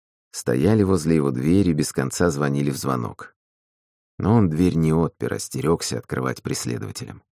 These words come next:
Ведь там, на площадке, конечно же, поджидали посланцы партии, чтобы потребовать от него бухгалтерского отчёта,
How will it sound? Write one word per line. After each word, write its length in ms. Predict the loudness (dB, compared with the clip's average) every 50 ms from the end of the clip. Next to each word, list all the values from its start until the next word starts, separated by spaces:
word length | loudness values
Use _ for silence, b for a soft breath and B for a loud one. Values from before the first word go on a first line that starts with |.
| _ _ _ _ _ _ _ _ _ _ _ _
Ведь 240 | -8 -8 -8 -8 _ -4
там, 300 | -2 -2 0 0 -2 -4
на 80 | -4
площадке, 800 | -4 -4 -4 -4 -4 -6 -6 -4 -2 -2 -2 -2 -4 -10 -16 -12
конечно 680 | -8 -8 -6 -6 -4 -4 -2 0 0 0 0 0 0 0
же, 100 | 0 0
поджидали 600 | 0 0 0 2 0 0 0 2 2 2 2 2
посланцы 640 | 2 0 -4 -2 0 0 0 0 0 0 -2 -2
партии, 760 | -2 0 2 2 2 2 0 -2 -4 -4 -4 -4 -6 -8 -14 _ _ _ _ _ _ _ _ _ _
чтобы 260 | -8 -4 -2 -2 -2 -2
потребовать 640 | -2 -2 -2 0 2 4 4 4 4 4 2 2
от 140 | 0 0 2
него 180 | 2 4 4
бухгалтерского 800 | 2 2 2 2 2 2 2 2 0 -2 -2 -2 -2 -2 0 0
отчёта, 640 | 0 -2 -4 -2 2 4 4 4 2 0 -8 -10